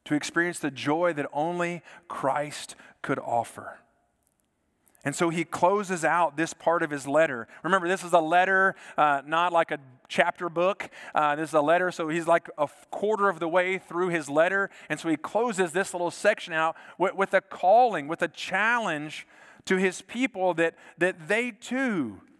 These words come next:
would live worthy of the gospel, that, that you and I would live worthy of the gospel.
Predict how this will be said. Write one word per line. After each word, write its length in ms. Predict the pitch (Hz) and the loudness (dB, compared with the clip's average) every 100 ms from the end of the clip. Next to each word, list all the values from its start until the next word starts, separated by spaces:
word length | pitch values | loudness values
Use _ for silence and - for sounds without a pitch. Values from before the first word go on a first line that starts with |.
| _ _ _ _ _ | _ _ _ _ _
would 160 | 170 180 | 2 2
live 320 | 196 233 196 - | 2 0 -2 -6
worthy 600 | 156 180 226 247 240 220 | 0 2 2 2 0 2
of 160 | 190 | 2
the 80 | 175 | 2
gospel, 560 | 175 175 208 202 - 165 | 0 0 0 -4 -4 0
that, 220 | 165 160 | 2 2
that 120 | 180 | -4
you 300 | 170 190 254 | -4 -2 0
and 100 | 233 | 2
I 220 | 208 233 | 2 0
would 160 | 190 180 | 0 0
live 240 | 190 196 | 0 0
worthy 680 | 180 170 180 226 254 240 247 | -2 0 2 2 0 0 0
of 180 | 208 185 | 0 -2
the 80 | 185 | -2
gospel. 680 | 165 180 214 - 165 123 | 2 0 0 -6 -8 -8